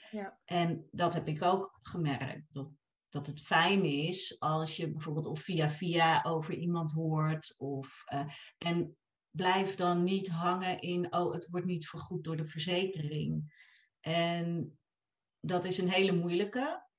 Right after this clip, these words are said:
Speaker 2: omdat het voor veel mensen zo is van, "Ja, maar ik kan er toch niks aan doen en dan wil ik er geen geld aan, eh, kwijt zijn."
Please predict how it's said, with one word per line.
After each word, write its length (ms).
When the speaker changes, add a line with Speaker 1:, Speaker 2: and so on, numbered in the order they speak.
Speaker 2:
omdat 340
het 140
voor 140
veel 260
mensen 380
zo 220
is 380
van, 520
"Ja, 180
maar 260
ik 100
kan 200
er 100
toch 160
niks 280
aan 180
doen 280
en 160
dan 140
wil 140
ik 140
er 100
geen 240
geld 640
aan, 480
eh, 380
kwijt 440
zijn." 560